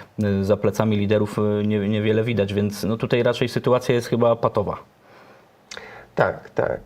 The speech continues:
Speaker 2: No. Więc, y, może za wczesna jest ta nasza rozmowa,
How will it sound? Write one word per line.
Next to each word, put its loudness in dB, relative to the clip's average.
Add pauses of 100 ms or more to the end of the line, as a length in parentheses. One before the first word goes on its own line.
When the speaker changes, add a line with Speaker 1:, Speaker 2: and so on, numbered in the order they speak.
Speaker 2:
No. -6 (800)
Więc, 0
y, 2
może 4
za 2
wczesna 2
jest 0
ta 2
nasza 0
rozmowa, 2